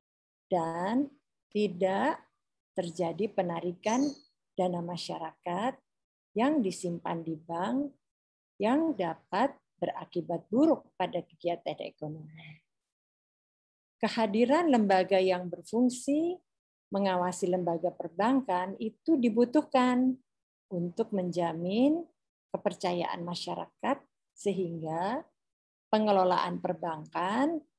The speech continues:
dapat ditetapkan sesuai dengan aturan pengelolaan yang baik dan benar.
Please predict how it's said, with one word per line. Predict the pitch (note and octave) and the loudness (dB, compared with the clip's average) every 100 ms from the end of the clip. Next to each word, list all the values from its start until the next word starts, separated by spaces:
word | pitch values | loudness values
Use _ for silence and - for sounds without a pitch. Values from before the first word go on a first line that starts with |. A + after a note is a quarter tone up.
| _ _ | _ _
dapat | G3+ G3 F#3+ D4+ E4 F#3+ | 2 2 4 0 0 -4
ditetapkan | F#3 F3 - D#3 - _ F3 F#3+ B3+ C4 | -6 -4 -2 -4 -6 _ -4 0 0 -2
sesuai | C4 - A#3 B3+ D4+ B3 | -4 -6 0 4 4 4
dengan | G#3+ G3+ G3 | 0 -2 -4
aturan | G3+ - G3 G3 G3 F#3+ | -6 -4 -2 0 0 -2
pengelolaan | F#3 F3 F3 E3+ F3+ F#3+ F3 F3 F3 _ _ _ _ _ F3 | -8 -6 -6 -4 -4 -4 -8 -10 -14 _ _ _ _ _ -8
yang | D#3 D#3+ | -6 -4
baik | D#3+ E3 F#3 A3+ - | -2 0 0 -2 -2
dan | E3+ E3 G3 F#3+ | -2 0 -2 0
benar. | G#3 A#3+ A3 G#3 G3 | 2 4 4 0 -2